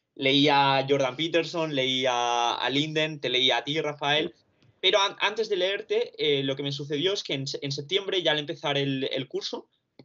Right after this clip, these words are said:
eh, di con una profesora de universidad mía, de la universidad, y le confesé, porque me acuerdo que me fue un poco mal en un examen, y le dije, "Oye, mira, es que yo cuando llego a los exámenes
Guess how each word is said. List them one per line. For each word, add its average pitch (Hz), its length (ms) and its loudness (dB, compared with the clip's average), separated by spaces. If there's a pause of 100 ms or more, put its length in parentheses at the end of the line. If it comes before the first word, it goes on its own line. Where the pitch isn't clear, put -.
(240)
eh, 139 240 4
di 143 120 0
con 196 120 2
una 170 160 0
profesora 170 500 0
de 147 60 0
universidad 135 480 -2
mía, 151 180 -4
de 147 80 0
la 131 60 0
universidad, 123 520 -4 (440)
y 170 100 6
le 180 100 6
confesé, 147 480 -2
porque 139 540 0
me 147 240 -6
acuerdo 160 280 -2
que 180 60 -2
me 147 120 -4
fue 165 180 -2
un 160 160 -6
poco 160 200 0
mal 156 180 4
en 151 120 0
un 151 100 -6
examen, 180 520 -4
y 143 80 -8
le 135 100 -2
dije, 135 320 -6
"Oye, 131 140 -6
mira, 131 300 -2
es - 100 -10
que 170 180 -6
yo 160 160 -2
cuando 165 220 -4
llego 143 220 2
a 131 40 4
los 131 140 -4
exámenes 165 580 -8